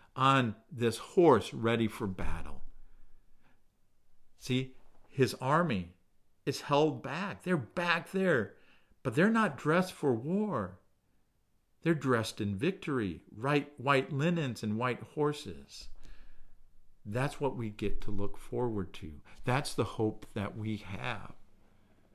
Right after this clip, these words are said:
So as we look here in Revelation, and as we try to create a correct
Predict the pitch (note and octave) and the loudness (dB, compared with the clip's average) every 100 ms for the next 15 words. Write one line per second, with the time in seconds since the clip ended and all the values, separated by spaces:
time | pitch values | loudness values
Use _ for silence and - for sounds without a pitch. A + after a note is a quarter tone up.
0 | _ _ _ _ _ _ _ _ _ - | _ _ _ _ _ _ _ _ _ -16
1 | - - - - - - - - - - | -12 -10 -8 -10 -12 -16 -20 -20 -18 -16
2 | - - - - - - - B2 B2 - | -16 -18 -20 -20 -20 -20 2 4 4 4
3 | C#3+ B2+ D#3 F3 F3 - B2+ A#2+ A#2+ A#2 | 2 4 6 4 2 4 6 6 2 0
4 | G#2 G#2+ G#2 G2 F#2+ F#2+ F#2+ F2+ G2 G#2+ | 2 2 2 2 2 0 -2 -2 -2 -2
5 | G2+ - A#2 - - C3 C#3+ B2+ - A#2+ | -4 -4 -8 -6 0 2 4 2 0 2
6 | A#2 G#2 F#2+ - A2+ A#2 A#2+ - | 4 2 -2 -6 0 2 2 -2